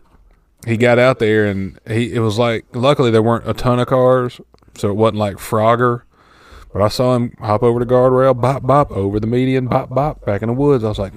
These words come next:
"Damn, you risking your life, son." And then I thought that deer are, like, the worst person at a surprise party, if you think about it. <laughs>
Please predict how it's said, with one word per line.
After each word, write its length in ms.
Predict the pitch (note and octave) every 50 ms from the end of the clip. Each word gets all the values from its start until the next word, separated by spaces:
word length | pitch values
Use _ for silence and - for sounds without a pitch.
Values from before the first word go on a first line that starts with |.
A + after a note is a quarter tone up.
| - _
"Damn, 340 | - - - C3+ B2+ A#2 G#2 G2+
you 140 | G2+ G2+
risking 320 | G#2+ A#2+ B2 A#2+ - B2+ A#2+
your 80 | B2
life, 260 | B2+ C#3 C#3 C3+ B2 -
son." 380 | - A2+ A2 A#2 A#2+ A#2+ A#2+ - _ _ _ _ _ _ _ _ _ _ _ - - -
And 120 | B2+ C#3+
then 100 | G3+ G3
I 60 | E3 C#3
thought 320 | B2+ A#2 A2+ G#2+ G#2+ - - - - - _ - _ _ _ _ _ _ - - - _ -
that 260 | - G2+ G2+ F#2+ - - _ _ _ _ _ _
deer 760 | - A#2 G#2 G#2 C#3 D3+ E3 D#3 C3 A#2 G#2+ G#2 G2+ G2+ G2+ - _ _ _ _ _ _ -
are, 180 | - G#2+ A2
like, 280 | G#2+ G#2+ G#2+ G#2 G#2 G2+
the 80 | G#2
worst 680 | G2+ F#2+ F#2+ G2+ A2+ A#2+ B2 B2 A#2 G#2 - - - _
person 420 | - - A#2 A2 G#2 - A2 G2
at 120 | G2 F#2+ F#2+
a 60 | F#2
surprise 500 | - - F#2+ - - F#2+ F#2 F#2 F#2 F#2
party, 400 | - - F#2+ F2+ F2+ G#2 A2+ B2 - _ _ _ _ _ _ _ _ _ _ _ _ _ _ _ _ _ _ _ _ _ _ _ _ _ _ _ _ _ _ _ _ _ _ _ -
if 100 | A2+ -
you 80 | A2
think 220 | - - F#2+ E2+ -
about 260 | E2+ F2+ E2 - -
it. 100 | - - _ _ - - - - - - - - - _ _ _
<laughs> 400 | - B3 - - - G#3+ - -